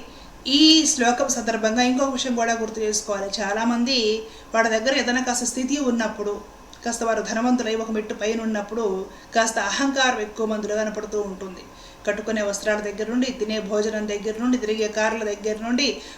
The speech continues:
ప్రతి ఒక్క విషయంలో కూడా కాస్త స్టేటస్ చూపించుకుంటారు. వాళ్ళ బంధువర్గంలోనూ స్నేహితుల్లోనూ ఎవరికైనా కూడా అది కాస్త తక్కువగా ఉంటే స్థాయి వాళ్ళని చాలా కించపరుచుతూ ఉంటారు. "మా దగ్గర ఉన్న వాళ్ళ దగ్గర లేవు,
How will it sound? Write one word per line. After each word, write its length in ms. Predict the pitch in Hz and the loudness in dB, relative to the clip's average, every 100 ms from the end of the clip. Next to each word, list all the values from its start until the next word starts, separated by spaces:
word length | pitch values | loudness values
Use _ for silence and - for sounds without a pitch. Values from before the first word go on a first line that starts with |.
| - | -4
ప్రతి 280 | 240 240 240 | -2 0 0
ఒక్క 220 | 220 - | 0 -2
విషయంలో 600 | 240 233 - 294 277 247 | -2 2 4 4 4 0
కూడా 640 | 240 247 247 214 208 226 - | 0 0 2 2 0 -4 -4
కాస్త 220 | 233 233 | -4 -4
స్టేటస్ 580 | 214 - 233 269 269 - | -4 -2 -2 -2 0 0
చూపించుకుంటారు. 880 | 208 220 175 - 214 208 208 254 269 - - - | -2 -6 -6 -6 -4 -2 -2 -2 -2 -10 -20 0
వాళ్ళ 220 | 214 233 | 4 4
బంధువర్గంలోనూ 840 | 220 220 240 254 233 226 226 220 220 | 4 2 0 -2 -2 -4 -4 -4 0
స్నేహితుల్లోనూ 760 | - 233 226 226 214 214 220 | -2 -2 -6 -6 -4 -2 -2
ఎవరికైనా 500 | 220 208 208 208 208 | -2 -2 -4 -4 -4
కూడా 540 | 196 202 254 208 208 220 - - - | -4 0 2 2 0 -4 -10 -18 -4
అది 140 | 208 240 | -2 0
కాస్త 300 | 220 220 214 | 0 -2 -4
తక్కువగా 520 | 214 - 277 240 208 | -6 0 0 2 0
ఉంటే 360 | 196 190 220 214 | -2 -4 -2 -2
స్థాయి 760 | - 202 214 254 202 208 208 - - | 0 0 2 0 0 0 -2 -6 -6
వాళ్ళని 220 | 214 226 | -2 -2
చాలా 340 | 214 196 208 262 | -4 -4 -2 0
కించపరుచుతూ 680 | 262 254 226 240 254 247 240 | 0 -4 -2 -4 -2 -2 -2
ఉంటారు. 380 | 214 233 226 233 | 0 0 0 4
"మా 120 | 240 | 4
దగ్గర 280 | 226 220 240 | 4 0 0
ఉన్న 220 | 226 226 | 0 0
వాళ్ళ 220 | 214 214 | 2 2
దగ్గర 300 | 208 202 226 | -2 -2 -2
లేవు, 500 | 226 220 220 214 | -2 -2 0 -2